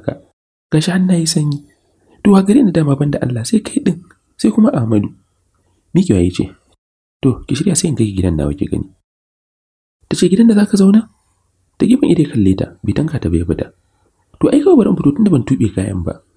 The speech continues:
Mujahid da isa fat ɗin su Iman ya shiga da sallama. Hassan nan Dadi na falon a zaune,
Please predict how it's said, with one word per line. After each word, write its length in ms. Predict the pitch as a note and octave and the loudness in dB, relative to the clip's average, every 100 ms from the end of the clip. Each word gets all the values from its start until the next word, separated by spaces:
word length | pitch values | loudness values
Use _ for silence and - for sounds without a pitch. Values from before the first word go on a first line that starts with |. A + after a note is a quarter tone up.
| _ _ _ _ _ _ | _ _ _ _ _ _
Mujahid 280 | - - F#4+ | 0 2 2
da 60 | - | 2
isa 160 | - - | 0 -2
fat 200 | B3+ - | -2 -2
ɗin 80 | D3+ | 0
su 80 | - | 0
Iman 240 | C3 G#2 - _ - | 0 -2 -8 _ -6
ya 40 | C#3+ | -4
shiga 160 | B2 A#2+ | -2 -4
da 80 | |
sallama. 400 | G2 F2+ F#2 E2+ - _ _ _ - | -2 -2 -2 -4 -6 _ _ _ -6
Hassan 220 | A3+ G3+ C3+ | 0 2 2
nan 60 | |
Dadi 160 | C#3+ C#3+ | 2 0
na 120 | G2 E2 | 0 0
falon 240 | A2+ G#2+ | -2 -2
a 80 | D#2+ | -2
zaune, 320 | D2 C#2+ C#2+ | -2 -4 -6